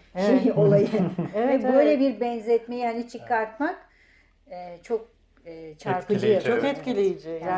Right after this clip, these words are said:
Speaker 1: yani.
Speaker 2: çok gündelik bir hayattan ama en acı şeyi söylüyor.
Speaker 3: Hı hı.
Speaker 1: Evet. Terliklerde iz aramak
Speaker 2: Öyle
Speaker 1: mesela.
Speaker 3: Evet.
Speaker 2: zaten orada
Speaker 1: Yani bellek
Speaker 2: biliyorsun.
Speaker 1: şey, hani bütün eşyalara
Speaker 2: Evet.
Speaker 3: Çok hasarlı bir
Speaker 1: hasredilmiş,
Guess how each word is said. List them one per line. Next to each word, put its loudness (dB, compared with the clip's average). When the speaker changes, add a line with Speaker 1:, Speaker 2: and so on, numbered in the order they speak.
Speaker 1:
yani. -12
Speaker 2:
çok -10
gündelik 0
bir -4
hayattan -4
ama -2
en 4
acı 0
şeyi -10
söylüyor. -12
Speaker 3:
Hı -6
hı. 0
Speaker 1:
Evet. 2
Terliklerde 0
iz -8
aramak -2
Speaker 2:
Öyle -4
Speaker 1:
mesela. 2
Speaker 3:
Evet. -2
Speaker 2:
zaten -2
orada -8
Speaker 1:
Yani 0
bellek 6
Speaker 2:
biliyorsun. 0
Speaker 1:
şey, -2
hani -16
bütün -14
eşyalara -2
Speaker 2:
Evet. -4
Speaker 3:
Çok 0
hasarlı 2
bir 0
Speaker 1:
hasredilmiş, -4